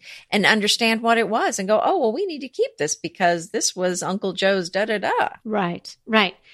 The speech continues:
Speaker 2: And taking all of that one step further, it doesn't hurt to get an appraisal of something if you don't know, if you can't find it anywhere on the internet, or it doesn't seem like it's exactly the same thing.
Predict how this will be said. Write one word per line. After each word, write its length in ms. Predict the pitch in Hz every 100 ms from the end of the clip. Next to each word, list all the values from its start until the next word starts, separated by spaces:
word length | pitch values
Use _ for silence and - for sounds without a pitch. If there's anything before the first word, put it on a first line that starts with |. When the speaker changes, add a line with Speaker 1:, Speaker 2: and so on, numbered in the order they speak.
| - -
Speaker 2:
And 120 | 240
taking 300 | 285 262 277
all 220 | 247 220
of 80 | 233
that 160 | 220 -
one 180 | 208 202
step 260 | - - _
further, 500 | - 359 233 180 185 - - - _ _ _ _ -
it 160 | 220
doesn't 360 | - 196 302 294
hurt 340 | 262 254 254
to 120 | -
get 160 | 240 254
an 100 | 254
appraisal 840 | 254 - 247 381 440 175 165 - _
of 420 | 185 185 170 165
something 460 | - 180 165 165 170
if 200 | 262 -
you 160 | 202 190
don't 260 | 196 202
know, 380 | 226 302 370 190
if 160 | 180 -
you 120 | 208
can't 280 | - 226 226
find 380 | - 208 240 254
it 160 | 277 277
anywhere 720 | 262 269 262 277 285 294 294
on 180 | 220 208
the 60 | -
internet, 600 | 240 269 269 269 269 -
or 160 | 175
it 100 | 180
doesn't 360 | 220 208 226 -
seem 180 | 214 220
like 140 | 214
it's 120 | -
exactly 480 | 202 - 196 214 233
the 140 | 214 226
same 300 | 233 220 220
thing. 300 | 240 247